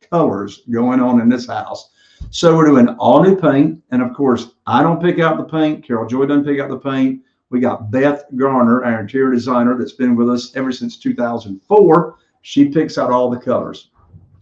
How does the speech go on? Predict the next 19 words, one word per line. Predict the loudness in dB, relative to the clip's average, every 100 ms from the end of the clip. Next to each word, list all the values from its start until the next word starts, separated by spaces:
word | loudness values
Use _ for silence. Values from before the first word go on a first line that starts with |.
| _ _ _ _ _
The | -2 -2
cabinets | -2 -2 2 4 4 2 -4
are | -4
really | -2 0 0 4
nice, | 4 4 0 -4 -6
high-end | -6 -4 -2 -4 -4
cabinets | -6 -6 -6 -6
in | -2
this | -2 -4 -8
house. | -6 -4 -6 -8 _ _ _ _ _ _
Um, | 2 4 6 6 8 6 4 -4 _
but | -14 -2 0 0 -4
the, | -10 -12 -14 -12
the, | -10 -10 -10
it, | -14 -14 -18 -20 _
it | -2 0
looked | 0 0
like | 0 0 0
the | 0 0 -2